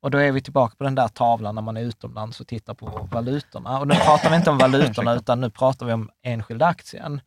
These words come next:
Speaker 1: Att så här, nej, men till exempel, eh, Patrik kommer och jag ska köpa en miljon aktier.
Speaker 2: Mm.
Speaker 1: Ja, men då finns det bara liksom på det braiga priset så finns det kanske bara femhundratusen aktier. Sen får man betala mer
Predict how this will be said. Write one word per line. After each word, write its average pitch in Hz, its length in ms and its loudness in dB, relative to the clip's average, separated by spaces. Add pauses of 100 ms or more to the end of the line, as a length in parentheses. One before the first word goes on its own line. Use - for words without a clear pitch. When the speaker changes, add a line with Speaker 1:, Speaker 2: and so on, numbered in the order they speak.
(500)
Speaker 1:
Att 131 160 0
så 139 80 2
här, 123 100 4
nej, 139 120 0
men 139 220 -2
till - 60 -18
exempel, 123 480 -4
eh, 120 120 0
Patrik 131 440 0
kommer 117 260 2
och 117 60 0
jag 117 60 -2
ska - 140 -6
köpa 123 320 -4
en 120 360 -4
miljon 117 580 -4
aktier. - 600 -10 (200)
Speaker 2:
Mm. 190 280 -6 (200)
Speaker 1:
Ja, 127 260 4
men 135 180 -2
då 127 80 0
finns 123 380 -4
det 151 100 -4
bara 147 340 4
liksom 117 460 -4
på - 160 -4
det 123 100 -2
braiga 123 680 2
priset 120 520 -6
så 123 80 -10
finns 113 300 -4
det 139 100 -8
kanske - 240 -4
bara 156 180 2
femhundratusen 117 920 -6
aktier. - 320 -10
Sen 135 160 -4
får 131 100 -4
man 120 140 -2
betala 120 380 0
mer 127 400 -2